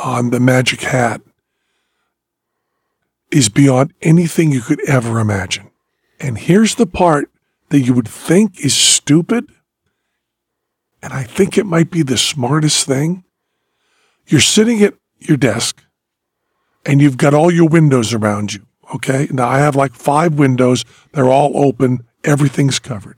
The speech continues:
right? And I have the music playing. And I get up 'cause I have to pee, okay? Then I, I pee, which I can see through the,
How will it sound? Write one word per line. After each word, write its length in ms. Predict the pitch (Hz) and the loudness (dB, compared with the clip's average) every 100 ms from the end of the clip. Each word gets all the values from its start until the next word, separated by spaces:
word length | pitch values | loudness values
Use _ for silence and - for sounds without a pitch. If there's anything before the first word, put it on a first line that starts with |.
| - | -12
right? 220 | 123 143 180 _ _ _ _ _ _ _ - | -8 -8 -10 _ _ _ _ _ _ _ -4
And 120 | 143 | 0
I 40 | 123 | 2
have 200 | 143 131 | 0 2
the 80 | |
music 380 | 139 160 120 117 | 4 4 2 -4
playing. 380 | - 107 101 123 _ _ _ _ _ _ _ - | -4 -4 -4 -10 _ _ _ _ _ _ _ -2
And 80 | 151 | 0
I 80 | 139 | 0
get 240 | 117 202 | 2 2
up 180 | 165 - | 0 -4
'cause 180 | 135 139 | -4 0
I 80 | |
have 200 | 110 131 - | 0 0 -2
to 60 | |
pee, 500 | 113 - 180 113 - _ _ _ _ _ - | -12 -2 0 0 -6 _ _ _ _ _ -14
okay? 340 | 110 143 147 185 _ _ _ _ _ _ - | -6 -2 -2 -6 _ _ _ _ _ _ -2
Then 120 | 151 | 2
I, 200 | 151 165 - _ - | 2 0 -4 _ -6
I 140 | 151 | -2
pee, 460 | 123 143 113 120 165 _ - | 0 0 0 -2 -4 _ -2
which 200 | 156 - | 0 2
I 120 | 131 | -2
can 200 | - 131 | 0 -2
see 400 | 113 156 143 131 | 0 2 2 0
through 280 | 123 139 127 | -2 0 2
the, 260 | 120 120 | 0 -2